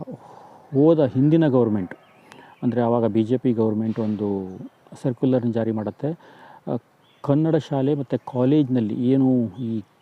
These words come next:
ಗವರ್ಮೆಂಟ್ನಿಂದ, ಆ, ಮ-, ನಡೀತಾವೋ, ಪ್ರಯೋಜನ ತಗೊಂಡು ಗೌರ್ಮೆಂಟಿಂದ ಏನು ಕನ್ನಡ ಶಾಲೆ ಮತ್ತು ಕಾಲೇಜ್ ನಡೆಯುತ್ತೋ, ಆ ಶಾಲೆಯಲ್ಲಿ, ಆ, ಮುಸಲ್ಮಾನ್, ಆ,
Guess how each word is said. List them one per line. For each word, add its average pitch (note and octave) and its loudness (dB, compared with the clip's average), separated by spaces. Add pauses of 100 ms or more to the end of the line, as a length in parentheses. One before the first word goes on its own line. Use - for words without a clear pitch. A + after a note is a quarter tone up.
ಗವರ್ಮೆಂಟ್ನಿಂದ, D3+ 2 (800)
ಆ, B2 -2 (560)
ಮ-, C3+ -2
ನಡೀತಾವೋ, A#2 0 (100)
ಪ್ರಯೋಜನ A#2+ 0
ತಗೊಂಡು G#2+ -4
ಗೌರ್ಮೆಂಟಿಂದ C#3 -2
ಏನು A#2+ -2
ಕನ್ನಡ A#2 -6
ಶಾಲೆ A2+ -6
ಮತ್ತು - -10
ಕಾಲೇಜ್ A2 -4
ನಡೆಯುತ್ತೋ, G#2 -8 (380)
ಆ C#3+ -4
ಶಾಲೆಯಲ್ಲಿ, C#3 -4 (600)
ಆ, C3+ -4
ಮುಸಲ್ಮಾನ್, F3 -2 (360)
ಆ, C#3+ -4